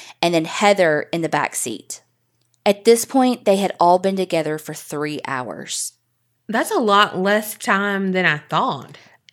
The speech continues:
Speaker 1: But just think about
Speaker 2: Oh, that had to be, like, five days for them, what it
Speaker 1: Yeah,
Speaker 2: felt like.
Speaker 1: but it's like,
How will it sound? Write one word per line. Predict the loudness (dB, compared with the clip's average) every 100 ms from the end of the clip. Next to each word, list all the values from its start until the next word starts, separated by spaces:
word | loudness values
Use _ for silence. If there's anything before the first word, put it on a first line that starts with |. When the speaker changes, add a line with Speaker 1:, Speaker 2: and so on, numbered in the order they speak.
| _ _ -6 0
Speaker 1:
But | 2
just | 2 2 4
think | 4 4
about | 2 4 6 6
Speaker 2:
Oh, | 4 2
that | 4 4 2
had | 0 -2
to |
be, | -2 -2 -2
like, | -2 -2
five | 2 4 2 -2 -12 -4
days | 2 2 2 -6
for | -4 -4 -4
them, | -2 0 2 2 0
what | 0
it | 4
Speaker 1:
Yeah, | 6 6
Speaker 2:
felt |
like. | 4 2
Speaker 1:
but | 4
it's | 4 6
like, | 4 4